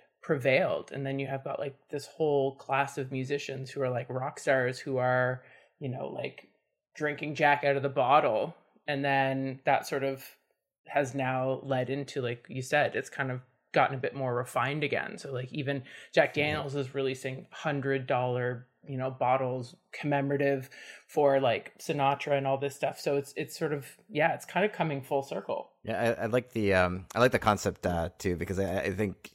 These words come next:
Speaker 2: you know, like, I, I guess my, my introduction to whiskey would have been in that, uh, in the eighties and nineties with, with rock music specifically. Um, but, uh, but so that's always been kind of the image. And so, yeah, I think Mad Men you mentioned, you know, we just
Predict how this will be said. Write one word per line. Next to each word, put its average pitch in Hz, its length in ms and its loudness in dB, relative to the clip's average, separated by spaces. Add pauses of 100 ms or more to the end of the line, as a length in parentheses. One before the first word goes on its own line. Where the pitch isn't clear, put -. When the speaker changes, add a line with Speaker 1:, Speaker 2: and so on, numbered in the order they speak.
(140)
Speaker 2:
you 110 120 -4
know, 95 140 2
like, 95 200 2
I, 101 80 2 (120)
I 107 80 0
guess 104 200 0
my, 104 180 6
my 104 140 4
introduction 101 320 0
to - 20 -2
whiskey 90 220 -4
would 90 140 -2
have 90 100 -4
been 90 180 -4
in 90 120 -2
that, 87 260 -4
uh, 87 200 -4 (400)
in 90 140 -2
the 85 120 0 (120)
eighties 90 220 -2
and 87 80 -6
nineties 85 400 -4
with, 82 220 -6
with 85 160 -6
rock 87 220 0
music 82 280 -6
specifically. 82 800 -4 (400)
Um, 80 760 0 (300)
but, 85 280 0
uh, 80 540 0
but 95 160 -2
so - 100 -6
that's 104 180 -2
always 101 200 2
been 90 160 -6
kind 92 200 -2
of 85 80 -4
the 82 120 -2
image. 87 260 -4
And 82 140 -6
so, 85 480 -2
yeah, 101 260 2
I 92 100 -2
think 95 180 -2
Mad 92 200 0
Men 87 160 -2
you 87 80 -4
mentioned, 87 320 -4
you 85 160 -4
know, 82 60 -6
we 80 120 -8
just - 280 -10